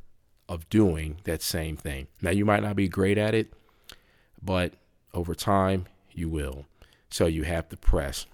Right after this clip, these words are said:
There are plenty of other examples. You have movie stars, actresses, actors, singers, athletes, those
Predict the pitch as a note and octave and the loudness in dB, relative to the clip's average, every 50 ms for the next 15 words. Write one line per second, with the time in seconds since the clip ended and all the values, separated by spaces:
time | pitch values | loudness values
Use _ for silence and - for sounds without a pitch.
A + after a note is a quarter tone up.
0 | - - - - - - - - - - - - - - - E2 D#2+ G2+ G#2 G#2 | -20 -20 -20 -20 -20 -20 -20 -20 -20 -20 -20 -20 -20 -16 -14 -8 -4 -4 -2 -2
1 | G2+ F2 C#2+ C2+ - - - - G2+ G#2+ A2 A#2 A#2+ B2 - - G2 G2+ F2+ - | -4 -6 -8 -10 -12 -14 -8 -4 -2 0 2 4 4 4 2 2 2 0 2 2
2 | F#2+ G2+ G2+ G2+ G2 G2 G2 F#2+ F#2 - - _ _ _ _ _ _ _ _ _ | 0 2 4 4 4 4 4 2 0 -4 -10 _ _ _ _ _ _ _ _ _
3 | _ _ _ _ _ _ - F2 E2+ E2 D#2 F2 F2+ F#2+ G#2+ G2+ - G#2 G#2 G2+ | _ _ _ _ _ _ -14 -12 -8 -6 -2 0 2 2 2 2 2 0 2 2
4 | G2+ G2+ - - - - - - E2 D#2+ C#2+ C#2 C#2+ C#2+ - _ _ _ _ _ | 2 0 -2 -4 -8 -10 -8 -6 -4 -4 -4 -4 -6 -10 -14 _ _ _ _ _
5 | _ _ _ _ - E2+ F2+ G#2+ G#2+ G2 G2+ G2+ - - - F#2+ F#2 F#2 F#2 F#2 | _ _ _ _ -8 -2 0 2 4 4 4 2 2 0 0 2 2 2 4 2
6 | F2+ F2+ F#2 F2+ F2+ - - - - - - - - - - - - _ - F#2 | 2 2 2 0 0 -2 -8 -14 -18 -20 -20 -20 -20 -20 -20 -20 -18 _ -6 -4
7 | F#2 F#2+ - - F#2+ E2+ - - F#2 F2+ - - _ - - F#2 F2+ F2+ F2+ - | -4 -4 -4 -6 -8 -6 -6 -4 -4 -6 -6 -8 _ -12 -8 -4 -4 -4 -4 -4
8 | _ - E2+ E2 E2+ F2 E2+ - - - - F#2+ F#2 F#2+ F#2 F2+ F2 F2+ F2 E2+ | _ -4 -2 -2 -2 -2 -4 -4 -6 -6 -4 -4 -4 -2 -2 -2 0 0 0 0
9 | F2 E2 - - - _ _ _ _ _ _ _ - - _ - G2 F#2+ F#2 F#2 | 0 -2 -4 -8 -12 _ _ _ _ _ _ _ -20 -16 _ -4 -2 -2 -2 -2
10 | - - F2 F#2 F#2+ F2+ F2 D#2+ - - - - _ _ _ _ - F2+ F2+ F#2+ | -4 -4 -2 -2 0 -2 -2 -4 -8 -10 -12 -14 _ _ _ _ -8 -2 2 4
11 | G2+ G2+ G2+ G2+ G2 G2 F#2+ G2 - | 6 6 6 6 6 4 4 0 -2